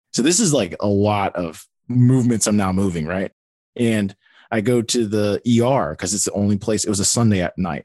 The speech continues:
It was Sunday night, so no one else has a cat scan. And I'm, like, freaking out 'cause, you know, blood's coming out. I'm hurting, right? <laughs> And then they said, "Uh, you don't.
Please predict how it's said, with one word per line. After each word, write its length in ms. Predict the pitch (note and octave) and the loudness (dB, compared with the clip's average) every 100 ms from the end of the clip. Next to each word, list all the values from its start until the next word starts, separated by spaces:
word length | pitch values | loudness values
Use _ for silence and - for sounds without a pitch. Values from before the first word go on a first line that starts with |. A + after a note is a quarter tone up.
| _ | _
It 60 | A#2+ | -4
was 80 | - | -2
Sunday 280 | D#3 D#3 | 0 0
night, 240 | C3 G#2+ D2+ | 2 0 -2
so 120 | G2+ | 0
no 160 | A2+ B2+ | 2 2
one 160 | B2 | 2
else 140 | A2 G#2+ | 0 -4
has 100 | F#2 | -6
a 40 | |
cat 200 | A2 F2+ | -6 -6
scan. 180 | - E2+ | -4 -2
And 80 | G2+ | 0
I'm, 80 | A2+ | 0
like, 160 | G2 | -2
freaking 340 | - A2+ G#2 G2+ | -2 -4 -2 -4
out 120 | F2 | -4
'cause, 180 | F#2 F2+ _ A2+ | -8 -10 _ -2
you 80 | |
know, 100 | G2 | -2
blood's 340 | F2 C3 D3+ C#3+ | -2 0 -2 0
coming 220 | D3 C#3 | 0 0
out. 240 | C3+ B2 | 0 -2
I'm 80 | G#2 | -4
hurting, 440 | G2+ C3+ A#2 E2 - - | -2 -2 -2 -4 -12 -6
right? 300 | B2+ B2+ - - D#5 | -2 -2 -2 -6 -4
<laughs> 200 | C5+ - | -6 -4
And 280 | C#3+ C3 B2 | 0 2 4
then 240 | C#3 C3 | 4 4
they 240 | C3 D3+ D3+ | 4 2 2
said, 480 | - A#2+ G#2 F#2 - _ _ _ _ E2 | 2 2 0 -2 -8 _ _ _ _ -6
"Uh, 340 | F2 E2+ E2 | -2 -2 -2
you 160 | E2+ F#2+ | -2 -4
don't. 440 | F2+ A2+ G#2 E2 | -2 0 0 -4